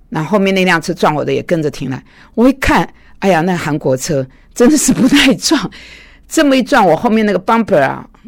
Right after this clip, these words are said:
后面 bumper，中文不知道叫什么，后面那，那，那个就，就裂开了，你知道吗？然后我就跟他要了那个，呃，保险啊，呃，还有他的驾照，还有他的电话号码。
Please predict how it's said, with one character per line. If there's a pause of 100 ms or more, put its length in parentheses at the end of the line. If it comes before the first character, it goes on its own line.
后
面
bumper， (140)
中
文 (220)
不
知
道
叫
什
么，
后
面
那，
那，
那
个 (880)
就， (560)
就
裂
开
了，
你
知
道
吗？ (840)
然
后
我
就
跟
他
要
了
那
个， (100)
呃， (100)
保
险 (400)
啊， (220)
呃，
还
有
他
的 (140)
驾
照，
还
有
他
的
电
话
号
码。